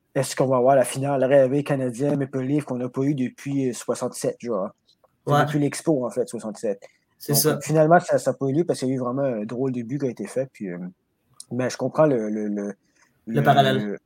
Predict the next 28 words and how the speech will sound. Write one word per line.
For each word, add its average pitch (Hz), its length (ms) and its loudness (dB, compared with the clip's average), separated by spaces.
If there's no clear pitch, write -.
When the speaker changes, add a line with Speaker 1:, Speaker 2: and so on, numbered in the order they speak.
Speaker 1:
Ouais, 160 160 10
ouais, 165 160 12
ben, 135 240 8
le, 131 260 2
l'enthousiasme, 139 880 2
puis 127 120 -6
le, 113 160 -4
le 113 120 -6
côté 131 260 -2
marketing 127 540 -4
aussi, 135 280 -6
puis 127 120 -6
historique, 120 580 -6
puis 117 140 -10
la 117 100 -6
fierté, 143 840 -6
puis 120 100 -8
le, 107 120 -6
le, 104 120 -4
le 107 60 -6
suspense 120 720 -4
aussi, 104 300 -8
tu 110 140 -10
sais. 117 40 -12
Speaker 2:
Ouais, 147 180 6
c'est 143 140 2
ça. 147 300 2
Puis, 139 460 -2